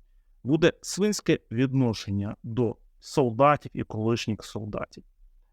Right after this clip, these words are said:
Не будуть платити по п'ятнадцять мільйонів за загиблих, сім'ям загиблих. Будуть українські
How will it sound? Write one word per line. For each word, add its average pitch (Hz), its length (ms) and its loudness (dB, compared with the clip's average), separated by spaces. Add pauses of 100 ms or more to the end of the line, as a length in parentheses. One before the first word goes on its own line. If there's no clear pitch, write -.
(720)
Не 131 100 0
будуть 190 400 0
платити 147 500 0
по 123 140 -4
п'ятнадцять 139 960 -2
мільйонів 104 840 -2
за 110 280 0
загиблих, 110 680 -4 (240)
сім'ям 120 440 0
загиблих. 107 540 -8 (1300)
Будуть 175 420 2
українські 160 720 2